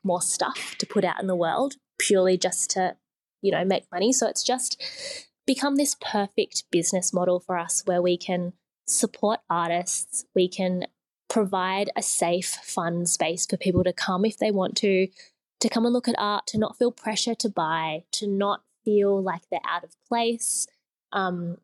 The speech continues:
we have such a wide range of clientele from people who, um, are collectors who will now buy something from us multiple times a year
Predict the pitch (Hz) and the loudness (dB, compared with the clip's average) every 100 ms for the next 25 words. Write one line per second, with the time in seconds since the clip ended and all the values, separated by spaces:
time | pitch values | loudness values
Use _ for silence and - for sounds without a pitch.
0 | - 196 180 180 - - 233 208 190 180 | 0 0 2 0 -2 0 0 0 0 0
1 | 165 170 180 - 180 180 175 - - 170 | 0 0 -2 -2 -2 -2 -4 -6 -4 -2
2 | 180 - 175 190 - 196 190 - 190 185 | -2 -2 -2 -2 -2 -4 -2 0 2 2
3 | 185 190 185 185 185 _ _ _ _ _ | 2 2 4 4 0 _ _ _ _ _
4 | 202 180 175 175 170 - 190 - 190 175 | -4 -2 -2 -2 -4 -6 -4 -2 0 -2
5 | - 165 165 - 214 180 185 180 170 160 | -2 0 2 2 4 4 4 4 0 0
6 | 175 - 160 151 165 - - - - 175 | -2 -2 -2 0 -2 -6 -10 -10 -6 -2
7 | 160 - - - - _ _ _ _ - | 0 0 -2 -4 -8 _ _ _ _ 0
8 | - 208 208 - 202 196 175 175 175 170 | 4 4 2 0 0 0 -6 -2 -2 2
9 | 175 160 | 2 2